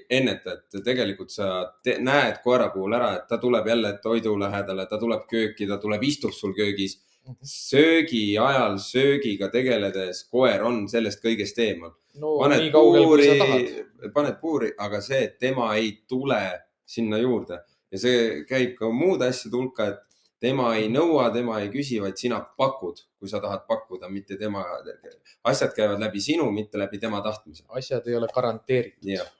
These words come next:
Speaker 2: Asjad, kõik ressursid tuleb välja teenida. Aga ütleme, et see distants ei, noh, see võib olla meeter,
Speaker 1: See
Speaker 2: aga
Speaker 1: võib olla
Speaker 2: arvesta
Speaker 1: meeter.
Speaker 2: sellega, et ta vesistab seal. Ta
Speaker 1: Mhm.
Speaker 2: ei rahune maha.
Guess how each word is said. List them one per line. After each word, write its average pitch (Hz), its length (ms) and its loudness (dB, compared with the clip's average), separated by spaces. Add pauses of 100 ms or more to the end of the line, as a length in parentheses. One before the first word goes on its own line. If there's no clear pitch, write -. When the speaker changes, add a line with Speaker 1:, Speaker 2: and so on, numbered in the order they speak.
(100)
Speaker 2:
Asjad, 113 280 -10 (460)
kõik 131 440 -4
ressursid 113 540 -4
tuleb 107 240 -4
välja 117 360 0 (140)
teenida. 95 520 -2 (1000)
Aga 107 220 0
ütleme, 117 300 -2
et 107 80 -4
see 113 180 -8
distants 147 560 -2
ei, 110 580 -2 (1080)
noh, 117 120 -8
see - 160 -6
võib 180 160 0
olla 131 120 6
meeter, 110 360 0 (160)
Speaker 1:
See 113 120 -2
Speaker 2:
aga - 20 2
Speaker 1:
võib 107 40 4
olla 127 100 10
Speaker 2:
arvesta 131 320 8
Speaker 1:
meeter. 127 120 6
Speaker 2:
sellega, 113 340 6
et 113 140 0
ta 113 160 2
vesistab - 460 -4
seal. - 200 -18
Ta - 200 -12
Speaker 1:
Mhm. 104 100 -4
Speaker 2:
ei 110 160 4
rahune 120 320 2
maha. 131 280 -10